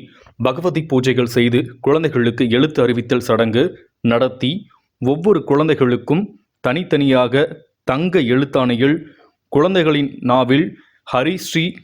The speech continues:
கணபதி நமக" என்று எழுதி ஆசீர்வாதம் செய்த பின்னர் குழந்தைகளின் கைகளை பிடித்து அரிசியில் "ஹரி ஸ்ரீ கணபதி நமக" என்று எழுத வைத்து ஆசீர்வாதம் செய்தனர்.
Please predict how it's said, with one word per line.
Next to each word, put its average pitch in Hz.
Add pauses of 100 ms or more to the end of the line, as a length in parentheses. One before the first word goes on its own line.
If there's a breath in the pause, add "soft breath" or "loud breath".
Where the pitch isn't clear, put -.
(120)
கணபதி 143
நமக" 120 (360)
என்று 120
எழுதி 123 (580 soft breath)
ஆசீர்வாதம் 139 (380)
செய்த 127
பின்னர் 127 (560 loud breath)
குழந்தைகளின் 156
கைகளை 139
பிடித்து 127 (560 loud breath)
அரிசியில் 151 (400)
"ஹரி 135
ஸ்ரீ 165 (280)
கணபதி 151
நமக" 120 (360)
என்று 127 (640)
எழுத 151
வைத்து 127 (360)
ஆசீர்வாதம் 131
செய்தனர். 113